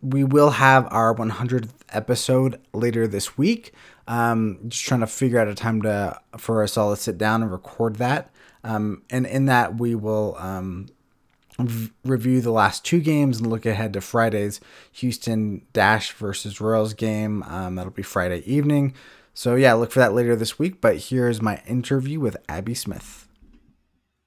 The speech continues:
Hello, everyone. I am joined today by Utah Royals F C goalkeeper Abby Smith.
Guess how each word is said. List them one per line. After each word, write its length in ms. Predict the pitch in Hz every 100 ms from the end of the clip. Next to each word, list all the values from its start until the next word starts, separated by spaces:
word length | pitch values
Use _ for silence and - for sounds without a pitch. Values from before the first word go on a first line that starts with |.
| _ - -
Hello, 260 | 165 180
everyone. 500 | 107 131 135 147 170 -
I 240 | 127 170 190
am 240 | 160 160
joined 320 | 139 135 131
today 480 | 127 110 98 95 127 - - - _
by 160 | - 120
Utah 380 | 117 131 127 127
Royals 340 | 117 117 113 -
F 140 | 123 -
C 300 | - 127 117
goalkeeper 760 | 113 110 113 - 123 123 - -
Abby 380 | 113 110 117 110
Smith. 560 | - 120 139 170 -